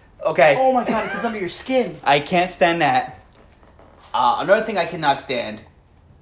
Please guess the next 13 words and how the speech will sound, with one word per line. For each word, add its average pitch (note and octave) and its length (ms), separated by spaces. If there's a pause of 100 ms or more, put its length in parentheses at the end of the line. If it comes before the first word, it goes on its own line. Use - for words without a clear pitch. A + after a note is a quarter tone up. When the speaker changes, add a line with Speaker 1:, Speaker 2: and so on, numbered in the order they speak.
Speaker 1:
is C3+ 520 (960)
Michael C3+ 500
Cole. - 580 (920)
When A#2+ 100
Sasa's E3 480
music F3+ 260
hits, B2 200
if - 200
I F3+ 200
hear G3+ 200
"It's F#3 240
Boss E3 480
Time" G#2+ 420